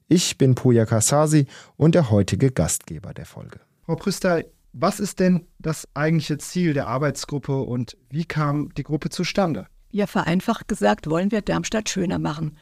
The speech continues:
Speaker 3: Und da gibt es ja jede Menge, ähm, hässlich aussehender, äh, Plätze. Und als wir unsere Gruppe gegründet haben vor etwa zehn Jahren, waren wir uns über Einzelheiten noch nicht im Klaren.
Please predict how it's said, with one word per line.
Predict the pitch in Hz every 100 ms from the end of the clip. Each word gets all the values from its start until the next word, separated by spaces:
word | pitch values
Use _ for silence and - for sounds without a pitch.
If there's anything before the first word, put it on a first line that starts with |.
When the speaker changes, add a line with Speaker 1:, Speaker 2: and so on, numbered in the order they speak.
| _ _
Speaker 3:
Und | - 185 - -
da |
gibt | 160 202 -
es | 196
ja | 202
jede | 170 196 226
Menge, | 196 180 208 214 - _ _ -
ähm, | 190 190
hässlich | 160 220 - 208 -
aussehender, | 180 - 190 190 175 180 - _ _
äh, | 165
Plätze. | 165 190 214 226 262 - _ _ _ -
Und | 202 -
als | 190 -
wir | 202 196
unsere | 202 196
Gruppe | - 214 214
gegründet | 180 - 233 269 -
haben | 202 185 202
vor | -
etwa | - 180
zehn | - - 170
Jahren, | 160 156 170 196 196 - - _ -
waren | 175 190
wir | 220 208
uns | - 214
über | - 175 185
Einzelheiten | - 196 202 185 196 190
noch | 190 165
nicht | 165 -
im | 160 -
Klaren. | 170 160 156 156